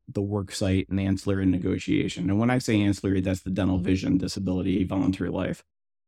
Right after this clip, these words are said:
When Affordable Care Act took effect, a lot of medical brokers lost a lot of compensation because of the way they restructured it. So for a few years after that,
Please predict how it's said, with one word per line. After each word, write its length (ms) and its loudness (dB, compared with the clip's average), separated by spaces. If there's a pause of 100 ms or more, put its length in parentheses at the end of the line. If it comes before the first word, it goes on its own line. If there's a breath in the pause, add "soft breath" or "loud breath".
(180)
When 240 4
Affordable 340 4
Care 280 4
Act 260 0
took 180 -2
effect, 400 0
a 60 -2
lot 220 -2
of 120 -6
medical 300 -2
brokers 800 -2
lost 480 2
a 60 -2
lot 240 0
of 340 -6
compensation 760 -2
because 220 -6
of 100 -2
the 20 0
way 160 0
they 160 -2
restructured 640 -4
it. 180 -4 (480)
So 460 4 (360)
for 520 0
a 40 -2
few 200 0
years 240 -2
after 260 -6
that, 300 0